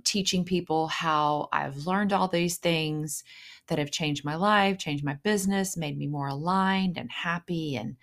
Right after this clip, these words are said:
so for twenty twenty-three, I've decided that I'm going to put together a group of people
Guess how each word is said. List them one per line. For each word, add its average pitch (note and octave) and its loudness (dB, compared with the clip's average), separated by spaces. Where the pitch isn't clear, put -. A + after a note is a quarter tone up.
so G3+ 6
for G#3+ 0
twenty F4 0
twenty-three, D#3 0
I've D3+ 4
decided D3 0
that D#3 0
I'm D3 2
going D3 -2
to - -8
put F#3+ -4
together F#3+ 0
a D#3+ 0
group D#3 -2
of G3 -8
people F3+ -4